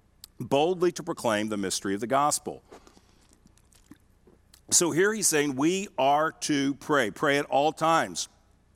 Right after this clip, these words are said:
Pray for all kinds, a-, all the saints. Pray with all types of prayer. And so Daniel demonstrates that prayer is the battle,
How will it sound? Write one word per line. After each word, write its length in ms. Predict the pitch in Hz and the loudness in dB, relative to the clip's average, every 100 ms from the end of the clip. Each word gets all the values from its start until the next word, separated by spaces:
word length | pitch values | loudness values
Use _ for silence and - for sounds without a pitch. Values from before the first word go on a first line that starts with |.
| - - | -20 -6
Pray 180 | - 143 | 0 0
for 160 | 143 147 | 0 -2
all 500 | 131 135 147 160 - - - | 2 4 4 2 -2 -18 -8
kinds, 520 | 151 156 156 143 - | 0 2 2 0 0
a-, 40 | 131 | 0
all 320 | 135 139 143 | 2 2 0
the 100 | 139 | 0
saints. 360 | - 160 135 - | 0 0 -2 -4
Pray 220 | - 143 | 0 2
with 220 | 143 135 - | 0 -4 -2
all 280 | 135 151 160 | 2 2 0
types 560 | - 156 151 147 - - - - | 0 0 0 0 -4 -4 -18 -6
of 380 | 135 127 131 - | 0 2 2 -4
prayer. 640 | - 131 131 123 98 71 - - - - - | -8 0 2 4 0 -4 -14 -20 -20 -20 -8
And 500 | 113 110 107 104 143 | -2 0 0 -2 -2
so 320 | - 143 131 | 0 2 2
Daniel 600 | 131 113 101 147 208 214 170 | -2 -4 0 0 2 0 0
demonstrates 800 | 147 143 131 - 131 131 147 | 0 0 0 0 2 0 0
that 180 | - 120 | -2 -6
prayer 340 | - 143 135 131 | -4 0 2 2
is 140 | 110 | 0
the 60 | 120 | 0
battle, 460 | 113 120 147 170 | 2 4 2 0